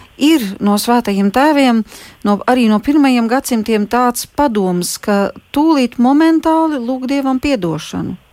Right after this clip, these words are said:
Tātad noreaģēt uz šo domu. Nu, ir šī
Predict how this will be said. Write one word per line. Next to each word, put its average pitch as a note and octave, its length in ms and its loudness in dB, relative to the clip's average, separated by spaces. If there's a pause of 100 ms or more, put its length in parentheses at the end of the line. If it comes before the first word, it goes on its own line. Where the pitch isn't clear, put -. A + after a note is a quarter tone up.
(440)
Tātad A#3+ 300 0
noreaģēt F#3 920 2
uz - 80 -10
šo F3 240 -6
domu. F3 580 -6 (600)
Nu, A#3+ 160 2
ir B3+ 160 0
šī A3 460 -2